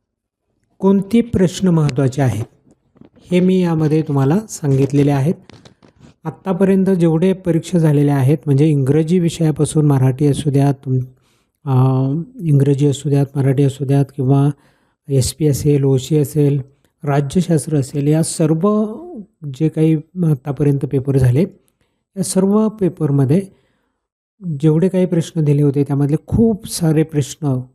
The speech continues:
बोर्ड परीक्षेत आपण आलेले पाहिले असतील. ज्या विद्यार्थी सुरुवातीपासून आपले चॅनल फॉलो करतात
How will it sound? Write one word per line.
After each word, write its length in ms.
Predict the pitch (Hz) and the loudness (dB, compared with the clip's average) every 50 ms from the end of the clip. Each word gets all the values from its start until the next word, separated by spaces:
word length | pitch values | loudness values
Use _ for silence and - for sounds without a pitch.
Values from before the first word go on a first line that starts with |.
| _ _ - | _ _ -2
बोर्ड 200 | 147 151 151 143 | 0 0 0 0
परीक्षेत 500 | - 151 135 135 - - 147 139 139 151 | -2 -4 -4 -4 -4 -2 -4 -4 -2 -4
आपण 360 | 131 - _ - 156 160 185 190 185 | -6 -6 _ -6 -2 -2 -2 0 0
आलेले 320 | 160 143 131 135 139 143 | 2 2 2 2 2 0
पाहिले 320 | - 139 139 131 131 147 | 0 0 0 0 2 2
असतील. 320 | 151 131 - - - 185 156 | 0 0 -2 -4 -4 -4 0
ज्या 120 | 147 147 | 0 0
विद्यार्थी 520 | 131 135 123 117 135 147 143 147 - - 175 | 0 0 -2 -2 -2 -2 -2 -2 -2 -4 -4
सुरुवातीपासून 840 | - - - - - 147 131 147 170 185 185 190 196 190 - 220 208 | -4 -2 -4 0 0 0 2 2 0 0 0 0 -2 0 0 0 0
आपले 220 | 185 - 165 160 | 0 0 -2 -4
चॅनल 300 | 143 - 151 143 143 147 | -2 0 0 2 2 0
फॉलो 240 | 127 - 143 139 139 135 | 0 2 2 2 2 0
करतात 300 | - 139 127 - 139 | -2 -4 -6 -4 -6